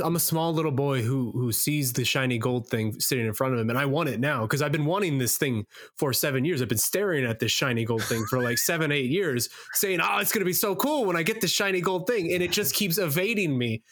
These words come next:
because this woman can't stay healthy. And, like, this is finally what? This is the first time she's competed twice in the same year almost ever. I mean, since the beginning of her U F C career.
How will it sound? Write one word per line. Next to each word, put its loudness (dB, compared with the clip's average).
because 0
this 0
woman 0
can't 0
stay 0
healthy. -2
And, -2
like, 0
this 0
is -2
finally 0
what? -2
This 0
is 0
the 2
first -2
time 0
she's -2
competed -2
twice -2
in -2
the 0
same 0
year 0
almost 0
ever. 0
I -4
mean, 0
since 0
the -2
beginning 0
of 0
her 0
U 0
F -2
C 0
career. -2